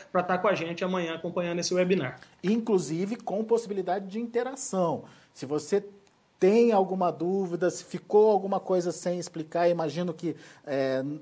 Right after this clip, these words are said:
Speaker 2: não vai ser esse o caso, porque o Marcelo tá preparando, é, pra gente uma, é, grande, é,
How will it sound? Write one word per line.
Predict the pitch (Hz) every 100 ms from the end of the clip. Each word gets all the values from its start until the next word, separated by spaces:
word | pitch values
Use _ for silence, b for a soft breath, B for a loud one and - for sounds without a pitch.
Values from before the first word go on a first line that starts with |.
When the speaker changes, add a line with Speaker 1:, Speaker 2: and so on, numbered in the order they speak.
| 156
Speaker 2:
não | 156 175
vai | 170
ser | 160 180
esse | 175
o |
caso, | 160 170 175 160
porque | 165 156
o | 160
Marcelo | 160 151 160
tá | 160
preparando, | 151 156 151 143 165 160 B B B
é, | 135 131
pra | 143
gente | 131 160 175
uma, | 160 156 - - _
é, | 120 120 117
grande, | 110 160 196 175 160 139 120
é, | 131 123